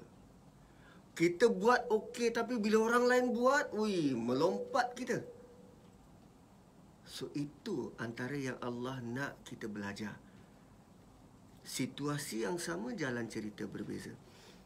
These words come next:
Dan poin terakhir untuk hari ini, uh, ada lagi sepuluh minit. Poin yang terakhir untuk hari ini adalah saya nak melihat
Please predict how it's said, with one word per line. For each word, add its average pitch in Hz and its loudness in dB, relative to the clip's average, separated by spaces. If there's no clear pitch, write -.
Dan 156 2
poin 175 2
terakhir 131 -2
untuk 117 -6
hari 110 -4
ini, 110 -6
uh, 95 -14
ada 110 -4
lagi 110 -4
sepuluh 107 -6
minit. 107 -4
Poin 131 -4
yang 123 -2
terakhir 110 -6
untuk 110 -8
hari 107 -4
ini - -2
adalah 117 -4
saya 117 0
nak 110 -2
melihat 110 -2